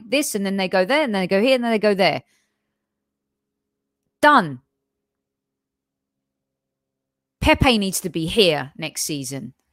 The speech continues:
Oba needs to be here next season. They need to match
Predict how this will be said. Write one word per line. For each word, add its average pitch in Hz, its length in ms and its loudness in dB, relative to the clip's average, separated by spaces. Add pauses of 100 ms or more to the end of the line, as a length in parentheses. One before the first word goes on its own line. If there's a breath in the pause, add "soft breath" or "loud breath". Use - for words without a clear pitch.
(600)
Oba 262 320 4
needs 208 260 -2
to - 80 -12
be 185 160 -8
here 226 560 0
next 180 240 -8
season. 143 480 -8
They 269 300 2
need 269 360 -2
to 247 140 -2
match 220 640 -2